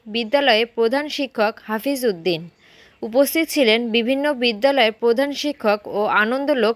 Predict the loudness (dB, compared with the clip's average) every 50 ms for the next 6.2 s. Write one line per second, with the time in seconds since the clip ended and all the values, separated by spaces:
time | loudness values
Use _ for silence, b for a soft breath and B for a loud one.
0 | _ 0 2 2 2 2 0 -2 -2 0 0 0 0 -2 -2 0 0 -2 -4 -2
1 | -4 -2 0 0 0 0 0 -4 -8 -10 -10 _ _ _ _ _ b b b b
2 | b b b b b -6 0 2 2 4 6 4 4 6 6 4 4 2 -2 -6
3 | -2 -2 -2 -2 0 0 0 0 2 4 4 4 4 2 0 -2 -2 0 0 2
4 | 2 2 0 0 0 -2 0 0 2 0 0 -2 -2 0 0 0 -2 -4 -4 -4
5 | -2 0 0 0 2 0 0 0 2 0 0 0 -2 -8 -10 -6 -4 -4 -2 -2
6 | -2 0 0